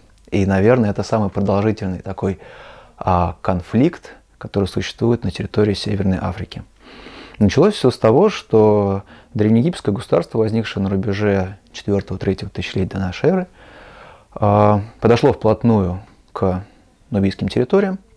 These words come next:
и, в конце концов, уничтожило население Нижней Нубии. А заканчивается, да, не заканчивается, продолжается этот конфликт сегодня, когда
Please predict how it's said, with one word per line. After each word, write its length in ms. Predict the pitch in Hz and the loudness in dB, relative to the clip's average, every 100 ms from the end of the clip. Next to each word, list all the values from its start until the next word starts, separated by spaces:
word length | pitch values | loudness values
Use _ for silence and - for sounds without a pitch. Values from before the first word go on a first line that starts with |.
| _ _ _ _ _ _ _ | _ _ _ _ _ _ _
и, 80 | 151 | 0
в 20 | |
конце 320 | 160 104 98 156 | 2 0 2 0
концов, 520 | 110 98 123 127 - _ _ | 0 0 0 -2 -12 _ _
уничтожило 840 | 107 98 87 - 127 120 107 101 98 _ _ | -2 -2 -2 2 2 4 2 0 -6 _ _
население 440 | 104 - 104 113 98 | -6 0 2 2 2
Нижней 260 | 104 101 | 0 0
Нубии. 380 | 98 98 90 80 - _ _ _ _ - - - - _ _ | 0 0 -4 -10 -16 _ _ _ _ -20 -20 -20 -20 _ _
А 260 | - 95 98 | -4 2 4
заканчивается, 1160 | 104 104 175 196 - 160 151 - 143 139 135 131 | 4 2 2 0 0 0 0 0 0 2 2 -2
да, 200 | - 190 | 2 2
не 100 | 104 | 2
заканчивается, 560 | 98 98 180 - 101 - | -2 -2 -4 -2 -6 -4
продолжается 580 | 101 101 104 131 131 | -2 -2 0 -2 -2
этот 120 | 98 - | -6 -6
конфликт 320 | 101 98 - | -8 -8 -8
сегодня, 440 | 104 123 170 151 | -4 0 0 -2
когда 500 | 113 104 98 101 98 | -6 -4 -2 -2 -4